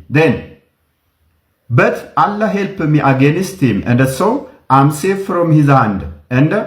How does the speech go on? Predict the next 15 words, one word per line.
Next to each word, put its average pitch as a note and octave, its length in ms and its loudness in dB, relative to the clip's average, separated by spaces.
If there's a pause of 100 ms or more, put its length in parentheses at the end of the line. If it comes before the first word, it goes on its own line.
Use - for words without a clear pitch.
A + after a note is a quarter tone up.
(500)
he F#3 140 0
does F#3 280 2
not F3+ 220 -4
command E3 500 0
me, C3+ 220 4 (300)
but A2+ 260 0 (1160)
for D3 260 2
good።» A2+ 300 0 (680)
ምን A#2+ 120 2
አለ C#3 200 4
ከዛ? D3+ 240 -2 (1000)
ነገር C3 300 2
ግን G3 180 -2
አለ፣ G#2 300 0 (460)
«አላህ E3+ 500 -2